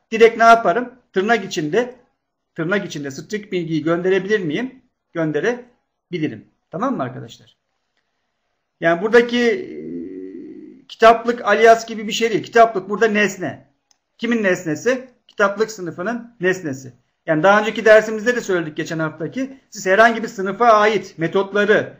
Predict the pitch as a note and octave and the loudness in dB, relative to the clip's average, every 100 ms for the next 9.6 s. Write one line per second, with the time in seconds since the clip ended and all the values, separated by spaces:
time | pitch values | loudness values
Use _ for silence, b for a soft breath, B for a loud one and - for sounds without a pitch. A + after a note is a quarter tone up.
0 | _ - D#3+ G3 F3+ F3+ F#3+ G#3+ G#3+ G3 | _ -6 -4 -2 0 2 4 2 2 -4
1 | E3 D3 E3 F3+ G3 F3+ E3 F3 F#3 G3 | -2 0 0 2 2 2 -2 -2 0 -4
2 | E3 - A#3+ C4+ A#3+ G3 A#3+ _ _ _ | -6 -6 -4 -2 -4 -6 -10 _ _ _
3 | G#3+ A#3 A#3+ A#3 G3+ F3 F#3+ F#3+ G3 - | -8 0 2 2 2 2 0 -2 -6 -2
4 | A#3+ - G3 F#3+ G3 G3+ G#3 G#3+ F3+ D#3+ | -2 2 0 0 -2 -2 -2 -4 -4 -4
5 | B2 A#2 - - _ _ _ G3 G#3+ A3+ | -6 -10 -18 -20 _ _ _ -2 0 -2
6 | G#3+ G#3 G3+ G#3+ G#3+ G#3+ A3 F#3+ D3+ - | 0 2 2 0 -2 -4 -4 -6 -10 -4
7 | F3 G#3+ B3+ A#3 C4 - - G#3+ A3 G#3 | 0 2 2 0 0 -10 -2 -2 -2 -8
8 | G3+ F3+ F3 A#3 - - G3 G3 G#3 G#3 | -2 2 4 2 -4 -4 -2 0 -2 -2
9 | E3+ - D3+ F3+ C4 - | -2 -6 -6 -4 -4 -8